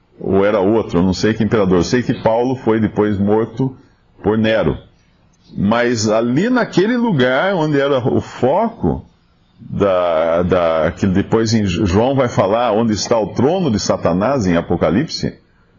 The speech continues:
ali naquele lugar, Roma,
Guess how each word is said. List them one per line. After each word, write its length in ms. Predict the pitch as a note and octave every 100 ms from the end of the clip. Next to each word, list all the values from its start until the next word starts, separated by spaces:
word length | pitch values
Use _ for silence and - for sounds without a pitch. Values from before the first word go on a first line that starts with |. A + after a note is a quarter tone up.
| _ _ _ _ _ _ _
ali 320 | G2+ A2 A#2+ G#3+
naquele 360 | G3+ - G3
lugar, 520 | A3 A3 C3 A2+ F2
Roma, 580 | E2+ F#2+ D3 D#3+ F#3 B1+